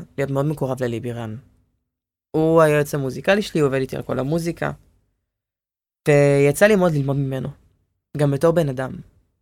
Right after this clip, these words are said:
ואתה רואה ש-, הוא עמוס ברמות, ויש לו המון המון דבר, חמסה, חמסה, חמסה, באמת. ברוך השם, ובאמת, אה,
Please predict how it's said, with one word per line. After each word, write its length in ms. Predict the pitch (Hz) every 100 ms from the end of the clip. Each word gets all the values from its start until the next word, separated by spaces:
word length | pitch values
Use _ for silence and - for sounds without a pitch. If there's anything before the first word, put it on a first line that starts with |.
| _ _ _ _ _ _ _ _ _ 139
ואתה 200 | 147 151
רואה 460 | 139 147 202 202 - -
ש-, 220 | - - 131 127 127 123 123 - _ _ _ _ _ _ _ _ _ _ _ _ _ _ _
הוא 100 | 147
עמוס 400 | 147 147 - -
ברמות, 520 | 139 131 123 - - _ _
ויש 200 | 135 131
לו 60 | 135
המון 180 | 139 160
המון 180 | 156 139
דבר, 100 | 127
חמסה, 360 | 175 180 -
חמסה, 300 | 180 185 190
חמסה, 420 | - 202 190 143 131 - _ _ _
באמת. 400 | 143 151 139 - _ _ _ _ _ _ _
ברוך 220 | 147 151 156
השם, 360 | - 139 117 -
ובאמת, 600 | 127 143 139 175 208 -
אה, 340 | 196 165 143